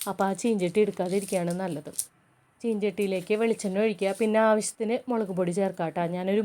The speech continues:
മൂന്ന് ടീസ്പൂൺ മുളക് പൊടി ചേർത്തു. എന്നിട്ടൊന്ന് മൂത്ത് വരുമ്പോൾ നമ്മൾ വേവിച്ച് വെച്ചിരിക്കുന്ന ചെമ്മീൻ ഉണ്ടല്ലോ, അത് ഇതിലേക്ക് അങ്ങോട്ട്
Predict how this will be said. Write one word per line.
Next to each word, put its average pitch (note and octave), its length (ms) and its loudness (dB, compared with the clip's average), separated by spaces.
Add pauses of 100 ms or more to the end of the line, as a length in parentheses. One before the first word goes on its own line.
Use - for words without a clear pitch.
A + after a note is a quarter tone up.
മൂന്ന് A3 340 2
ടീസ്പൂൺ G#3 340 -2 (100)
മുളക് G#3+ 220 -2 (280)
പൊടി F3+ 240 -4
ചേർത്തു. F#3+ 320 -4 (520)
എന്നിട്ടൊന്ന് B3 460 2
മൂത്ത് A#3+ 560 4
വരുമ്പോൾ G3+ 360 2 (340)
നമ്മൾ A#3 160 -4 (100)
വേവിച്ച് A3+ 420 2
വെച്ചിരിക്കുന്ന G#3 520 0
ചെമ്മീൻ G#3+ 400 4
ഉണ്ടല്ലോ, F#3 280 0 (460)
അത് F#3+ 160 -2
ഇതിലേക്ക് F#3+ 460 -2
അങ്ങോട്ട് F#3+ 220 -4